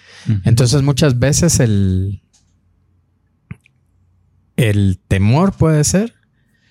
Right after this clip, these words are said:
Speaker 2: nos hace reaccionar anticipadamente ante una situación a la que no nos queremos ver expuestos. No sé si, si me captan la idea.
Speaker 1: Sí, sí, sí.
Speaker 2: Porque el, el que no vaya a ir o el que la gente no vaya a pagar una entrada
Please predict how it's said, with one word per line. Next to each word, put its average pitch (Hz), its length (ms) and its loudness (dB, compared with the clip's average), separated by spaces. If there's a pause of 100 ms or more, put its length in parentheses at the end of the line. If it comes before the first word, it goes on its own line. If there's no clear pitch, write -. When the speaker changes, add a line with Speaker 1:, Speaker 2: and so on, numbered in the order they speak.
(160)
Speaker 2:
nos 110 240 2
hace 135 260 2
reaccionar 113 800 0
anticipadamente 127 920 0
ante 113 240 0
una 110 220 2
situación 117 800 0
a 117 100 -2
la 104 120 0
que 107 100 -4
no 101 120 0
nos 104 180 0
queremos 98 420 0
ver 92 180 0
expuestos. - 840 -4 (720)
No 117 140 0
sé 123 160 0
si, 104 420 -2 (140)
si - 200 -2
me 98 160 0
captan 104 440 -2
la 92 120 2
idea. 110 260 0
Speaker 1:
Sí, 104 180 -2
sí, 131 140 -10
sí. 139 40 -14 (160)
Speaker 2:
Porque 110 420 0
el, 104 460 -2
el 104 180 -2
que 107 140 -2
no 123 200 0
vaya 160 260 2
a 143 80 0
ir 147 400 -2 (320)
o 107 140 0
el 95 120 0
que 101 240 0
la 95 100 0
gente 131 360 -2
no 120 180 2
vaya 135 220 2
a 123 80 -2
pagar 110 280 0
una 117 160 0
entrada 107 680 0